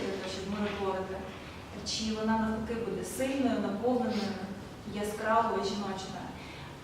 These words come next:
Е, мені здається, що від цього дійсно буде залежить і те, як далі буде розвиватися історія України, тому що не забуваємо, що Україна теж жінка. І історію жінки можна було б написати, історію України <laughs> можна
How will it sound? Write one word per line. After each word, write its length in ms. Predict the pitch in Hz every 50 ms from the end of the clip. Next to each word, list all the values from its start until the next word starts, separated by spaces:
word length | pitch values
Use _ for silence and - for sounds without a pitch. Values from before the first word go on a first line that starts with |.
| - - 202
Е, 40 | 196 196 190 - - - - - - 220
мені 120 | 240 254 262
здається, 340 | 262 254 240 247 240 233 226
що 80 | 233 220
від 100 | 214 214
цього 120 | 240 233 220 214 - - 233
дійсно 220 | 247 247 - 220 202 202 196
буде 280 | 196 196 190 190 185 190 - - 208
залежить 480 | 202 208 214 220 220 220 220 214 214 - - - - 202 190
і 140 | 196 196 196 196 196 196 208
те, 140 | 214 214 220 233 233 226
як 280 | 202 196 196 196 196 190 196 196
далі 180 | 196 208 220 214 202 -
буде 120 | - 196 190 190
розвиватися 480 | 190 190 190 196 190 196 196 202 196 185
історія 420 | 185 - - 202 196 196 185 175 165 - - 180 - - -
України, 420 | 208 196 190 196 220 254 254 247 - - - - - - - - - - - - - - - - - - -
тому 240 | 190 185 190 196 190 190 -
що 140 | 196 196 190 185 190 180 180 - 185 - - - - - - - - 208
не 140 | 220 233 226
забуваємо, 580 | 220 220 214 220 214 220 240 254 254 254 254 - -
що 180 | 202 196 196 196
Україна 320 | 196 202 208 220 214 208 214 208 214
теж 100 | 202 196 202 196 180
жінка. 340 | 170 170 170 170 165 165 170 - - - - - - - - - - - - - - - - 190
І 40 | 190 190 190 190 190
історію 420 | 190 - - 254 254 254 247 214 -
жінки 340 | - 254 294 302 294 254 214
можна 280 | 208 214 220 214 208
було 280 | 202 196 196 202 208 208
б 40 | 196 190
написати, 520 | 196 196 190 196 196 196 208 214 214 208
історію 380 | 214 - 233 233 220 220 196 -
України 500 | - - 247 247 - - - 294 - 285 -
<laughs> 80 | - -
можна 140 | - 233